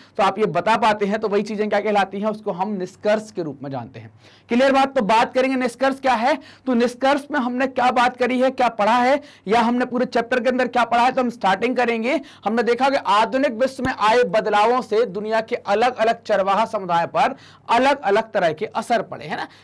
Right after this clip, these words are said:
क्या हो गए यहाँ पर, चरगाहों के, चरवाहों के ऊपर या चरागाह जो है ना, खासतौर से चरवाहा जो समुदाय है उनके ऊपर पड़ने वाले असर पर बात की। नए कानून और सीमाओं ने उनकी आवाजाही पर,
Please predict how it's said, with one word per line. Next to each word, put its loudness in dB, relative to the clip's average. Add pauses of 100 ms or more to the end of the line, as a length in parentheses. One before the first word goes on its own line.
(120)
क्या 2
हो 2
गए 2
यहाँ 2
पर, -2
चरगाहों 2
के, -6
चरवाहों 0
के -8
ऊपर 0 (260)
या 2
चरागाह 2
जो 0
है -6
ना, -6 (220)
खासतौर 2
से -4
चरवाहा 2
जो 0
समुदाय 2
है -2
उनके -4
ऊपर -4
पड़ने -4
वाले 0
असर -8
पर -8
बात -14
की। -20 (600)
नए 2
कानून 2
और 2
सीमाओं 0
ने 2
उनकी -2
आवाजाही 2
पर, -2